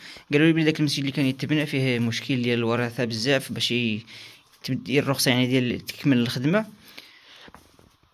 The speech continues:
إيه، خص كاملين يسنيو الوراثة، والوراثة ما يقدروش يجمعوهم، كاين عدد كبير تقريبًا ثلاثين وارث اللي كاين، وخصهم كاملين يعطيو الموافقة على هذيك الأرض هذيك باش يتبنى فيها المسجد، وما قدروش.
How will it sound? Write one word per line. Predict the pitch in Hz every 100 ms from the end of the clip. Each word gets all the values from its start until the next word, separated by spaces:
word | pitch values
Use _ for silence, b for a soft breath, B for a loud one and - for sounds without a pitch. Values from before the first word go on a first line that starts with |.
| _ -
إيه، | 156
خص | - -
كاملين | 180 190 196
يسنيو | 175 170 135 127
الوراثة، | 123 123 104 104 -
والوراثة | 160 160 165 160 160 214
ما | 185
يقدروش | 165 160 170 175
يجمعوهم، | 180 135 135 113 120
كاين | 143 131 127
عدد | 123 127 117
كبير | 151 156 117 - - - B B B -
تقريبًا | - 151 160
ثلاثين | 170 156 156 202 202
وارث | 151 131 160 175
اللي | 160 127
كاين، | 107 95 - - b b b b -
وخصهم | - 151
كاملين | 135 165 160 160
يعطيو | 147 151
الموافقة | 135 135 131 131 127
على | 139 123 113 - B B B B -
هذيك | 120 127
الأرض | 120 135 127
هذيك | 120 127 143
باش | 123 123
يتبنى | 131 113 - 123 123
فيها | 131 117
المسجد، | 110 135 175
وما | 180 170
قدروش. | - 226 240